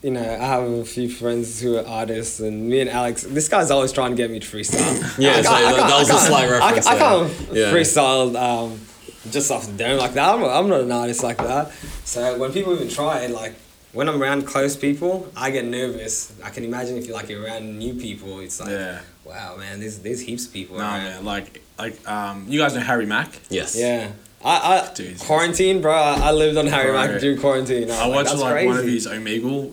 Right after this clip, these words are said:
Speaker 3: rap, bro. Every
Speaker 2: Oh,
Speaker 3: time
Speaker 2: that's
Speaker 3: I watch
Speaker 2: crazy,
Speaker 3: that
Speaker 2: yeah.
Speaker 3: guy, I'm
Speaker 1: Mm.
Speaker 3: fucking blown away. Like, he's insane, especially that, um,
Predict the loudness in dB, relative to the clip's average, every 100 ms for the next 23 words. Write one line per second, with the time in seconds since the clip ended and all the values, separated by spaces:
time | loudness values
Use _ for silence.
0 | -4 -4 -4 -10 -4 -2 -2 -2 0 4
1 | 4 6 6 6 6 6 4 4 4 2
2 | 2 2 2 0 0 0 0 -2 -4 -4
3 | -2 -2 -4 -6 -8 -8 -6 -6 -6 -16
4 | -20 -20 -20 -10 2 4 4 2 0 0
5 | 0 0 -2 0 2 2 2 4 2 2
6 | 0 0 -4 -6